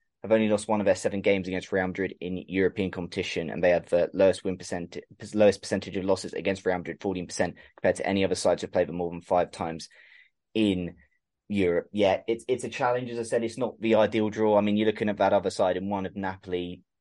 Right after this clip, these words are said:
Benfica, Inter Milan, or A C Milan will be in that Champions League final.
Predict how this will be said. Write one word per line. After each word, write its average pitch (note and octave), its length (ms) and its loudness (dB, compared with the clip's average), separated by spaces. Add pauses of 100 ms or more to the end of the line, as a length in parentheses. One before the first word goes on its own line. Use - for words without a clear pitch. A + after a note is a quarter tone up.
(140)
Benfica, F2+ 440 -2
Inter F2+ 240 -2
Milan, F#2 200 0
or F2+ 80 0
A F2+ 80 2
C - 120 -12
Milan F2 200 -2
will F2 120 -2
be F#2 160 2
in F#2 80 2
that F#2 160 -2
Champions F#2 360 -2
League F#2 140 -2
final. G2 400 2